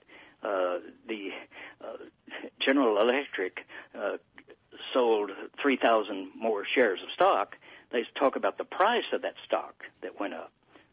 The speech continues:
So, so on, on the, on the money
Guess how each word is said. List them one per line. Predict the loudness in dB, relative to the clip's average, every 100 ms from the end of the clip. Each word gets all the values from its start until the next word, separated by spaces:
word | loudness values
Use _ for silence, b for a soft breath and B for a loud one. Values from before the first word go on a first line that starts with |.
| _
So, | -6 -6 -10 -6
so | -6 -6 2
on, | 2 4 0 B B B -4
on | -2 2
the, | 2 2 0
on | -2
the | 0
money | 2 4